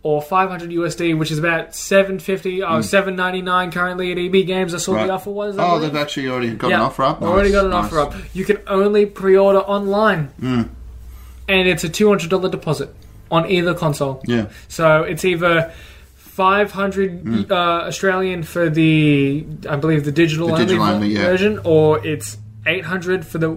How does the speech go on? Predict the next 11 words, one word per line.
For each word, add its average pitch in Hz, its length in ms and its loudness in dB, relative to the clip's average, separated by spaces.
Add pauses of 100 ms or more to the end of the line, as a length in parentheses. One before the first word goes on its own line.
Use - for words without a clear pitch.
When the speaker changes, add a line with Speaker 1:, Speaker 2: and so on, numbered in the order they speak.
(120)
Speaker 1:
uh, 151 600 4 (120)
for - 120 -12
the 147 220 2 (140)
full. 202 500 0
Speaker 2:
Right. 190 220 2
Speaker 1:
Or 170 200 4
if 160 140 -2
you, 160 220 -2
uh, 151 180 4
trade 170 340 0
in 156 280 0